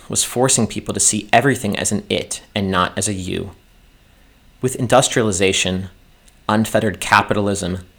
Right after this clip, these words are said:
and nationalism, a tendency arose in which the world could be seen as something to be exploited. Buber believed that we must redevelop our ability to say you to the world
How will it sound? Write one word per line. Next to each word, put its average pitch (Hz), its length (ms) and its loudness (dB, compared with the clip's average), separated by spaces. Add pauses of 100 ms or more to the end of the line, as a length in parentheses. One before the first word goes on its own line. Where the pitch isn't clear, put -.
(160)
and 98 120 -2
nationalism, 101 840 0 (640)
a - 40 -12
tendency 139 520 0
arose 95 420 0
in 107 200 0
which 110 200 0
the 117 80 0
world 98 420 -4 (200)
could - 120 -12
be 107 60 0
seen 107 220 2
as 98 100 0
something 98 320 -2
to 95 100 -6
be 90 380 -8 (100)
exploited. - 720 -2 (1600)
Buber 147 220 2
believed 110 340 2
that - 140 2
we 101 480 0
must 110 240 0
redevelop 101 840 2
our 101 180 2
ability 98 440 -2
to 98 100 -6
say - 180 0
you 104 540 0
to - 100 -6
the 95 100 -6
world 87 380 -4